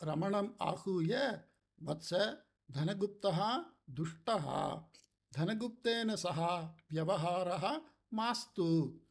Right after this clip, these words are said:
परोपकाराय प्रवृत्ताः मानापयानयोः तुल्याः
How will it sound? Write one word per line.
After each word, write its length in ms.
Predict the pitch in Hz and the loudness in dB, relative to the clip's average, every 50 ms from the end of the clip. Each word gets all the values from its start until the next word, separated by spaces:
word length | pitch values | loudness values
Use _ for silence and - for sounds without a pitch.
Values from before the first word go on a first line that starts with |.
| _ _ _ _ _ _ - | _ _ _ _ _ _ -6
परोपकाराय 1400 | 156 - 170 196 233 233 233 254 240 240 233 226 214 208 202 202 190 175 165 156 160 180 185 185 185 185 190 190 - _ _ - | -2 0 2 2 2 2 0 -2 0 2 2 2 2 4 2 2 2 2 2 2 4 6 6 6 6 4 2 -2 -6 _ _ -2
प्रवृत्ताः 1080 | 160 180 185 214 240 233 - - - 202 190 185 165 143 151 170 180 185 185 180 180 - - _ _ _ _ - | -2 2 2 2 0 0 -4 0 2 2 2 2 0 0 0 0 0 2 0 0 -2 -4 -10 _ _ _ _ -4
मानापयानयोः 1500 | 160 160 180 208 208 214 233 233 233 240 233 233 233 233 226 220 214 202 208 208 208 208 208 202 190 185 180 175 165 - 147 156 170 175 180 180 180 180 - _ _ | -2 0 2 2 2 2 2 2 2 2 0 0 -2 0 2 2 2 2 2 2 0 0 0 2 2 2 2 0 0 2 2 2 4 4 2 2 0 -4 -14 _ _
तुल्याः 760 | - 180 185 208 220 247 240 226 208 190 156 175 208 - - | -4 -4 -2 0 0 2 2 4 2 2 2 0 -2 -2 -4